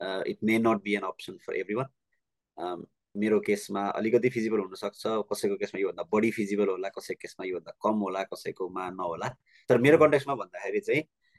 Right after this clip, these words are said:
Speaker 1: अम, कोभिडले गर्दा दुई वर्ष खासै ट्राभल गर्न मिलेन। अनि लास्ट इयर ठ्याक्क मिल्ने बित्तिकै नेपाल गयो। अनि
Speaker 2: उम्।
Speaker 1: पहिला चाहिँ नेपाल गएर होलिडे जस्तै भयो, जनवरीमा जाँदाखेरि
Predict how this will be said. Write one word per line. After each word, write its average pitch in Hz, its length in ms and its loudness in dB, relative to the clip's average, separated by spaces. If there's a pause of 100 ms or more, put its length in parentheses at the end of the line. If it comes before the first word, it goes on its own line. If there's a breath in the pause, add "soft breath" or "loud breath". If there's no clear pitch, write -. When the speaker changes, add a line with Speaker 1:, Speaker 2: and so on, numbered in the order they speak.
(260)
Speaker 1:
अम, 104 260 2 (400)
कोभिडले 147 400 8
गर्दा 147 320 8
दुई 131 180 2
वर्ष 123 280 2
खासै 143 400 4
ट्राभल 110 260 -2
गर्न 107 320 -4
मिलेन। 92 320 -12 (360)
अनि 113 340 0
लास्ट 104 280 0
इयर 117 220 6
ठ्याक्क - 380 -2
मिल्ने 110 300 2
बित्तिकै 110 260 -4
नेपाल 101 300 0
गयो। 90 160 -4 (680 soft breath)
अनि 107 400 0
Speaker 2:
उम्। - 420 -10
Speaker 1:
पहिला 113 180 4
चाहिँ 120 220 2
नेपाल 113 240 2
गएर 113 220 2
होलिडे 95 500 0
जस्तै 104 220 -2
भयो, 87 140 -4
जनवरीमा 95 440 -4
जाँदाखेरि 95 580 0